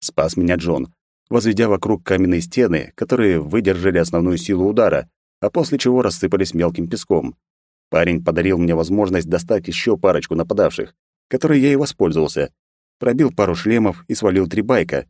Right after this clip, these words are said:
после чего меня припечатало к земле сильнейшей воздушной техникой. Не будь мой организм укреплён защитным коконом, этот удар стал бы сто процентов смертельным. Вот и нападавшие, должно быть, подумали, что со мной покончено,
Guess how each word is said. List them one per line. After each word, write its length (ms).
после 260
чего 300
меня 200
припечатало 500
к 60
земле 320
сильнейшей 480
воздушной 400
техникой. 560
Не 120
будь 260
мой 160
организм 440
укреплён 420
защитным 440
коконом, 460
этот 260
удар 240
стал 300
бы 120
сто 260
процентов 520
смертельным. 680
Вот 260
и 40
нападавшие, 600
должно 300
быть, 140
подумали, 400
что 180
со 100
мной 180
покончено, 680